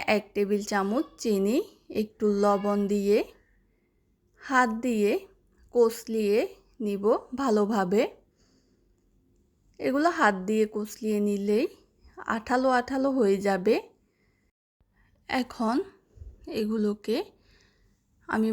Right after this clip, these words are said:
বল আকারে তৈরি করে নিব। হাতে একটু তেল মেখে নিয়েছি। এটা বোঝানোর কিছুই নাই, দেখে বুঝে নেবেন। আমি হাতে একটু সাবুদানার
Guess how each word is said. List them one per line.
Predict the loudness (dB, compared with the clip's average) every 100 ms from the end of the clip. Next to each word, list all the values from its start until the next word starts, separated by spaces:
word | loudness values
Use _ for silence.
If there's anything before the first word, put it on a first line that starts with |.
| 2
বল | 2 2 0
আকারে | -2 -6 -4 -4 -6 -10 _ -4
তৈরি | 0 0 0
করে | -2 -2
নিব। | -4 -4 -4 -4 -8 _ _ _ _
হাতে | -8 -6 -4 -6 -4 -4
একটু | -4 -6 -2 -2 -2 _ _ _ _ _ _ 0
তেল | 2 2 0 -2 _ _ _
মেখে | -6 -6 -2 0
নিয়েছি। | 0 0 -4 -4 -2 -4 _ _ _ _ _ _ _ _ _ _ -10 -4
এটা | -2 0 0
বোঝানোর | 0 0 0 0 0 -2 -6 _
কিছুই | -6 -6 -4 -2 -2
নাই, | 0 -2 -4 -6 _ -10
দেখে | 0 0 0 -2 -2
বুঝে | 0 -2 0 -2
নেবেন। | 0 -2 -4 -6 -10 -4
আমি | -2 -2 -2
হাতে | -2 -2 0 0 0
একটু | -4 -6 -4 -4 -10 -20 -20 -20 _ _
সাবুদানার | -14 -2 -2 0 0 0 0 0 -2